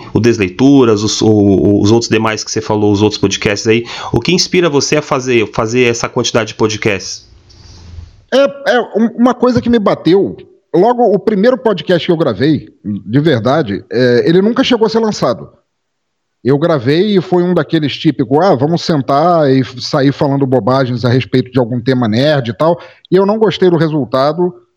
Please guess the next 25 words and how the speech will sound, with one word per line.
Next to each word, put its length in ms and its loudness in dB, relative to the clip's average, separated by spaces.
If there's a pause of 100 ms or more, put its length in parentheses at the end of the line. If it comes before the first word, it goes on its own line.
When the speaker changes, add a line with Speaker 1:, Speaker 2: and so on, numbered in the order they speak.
(320)
Speaker 2:
Eu 220 -2
gravei 340 0
esse 180 -4
primeiro 300 0
episódio, 420 0
não 160 0
gostei, 680 2
e 80 4
eu 80 0
falei, 280 0
"Pô, 360 -2
já 120 2
tem 220 0
tanto 300 -2
podcast 580 -2
assim, 300 0 (580)
como 180 2
é 60 2
que 100 -4
eu 60 4
poderia 400 2
fazer 300 0
alguma 260 -2
coisa 400 0
que 260 2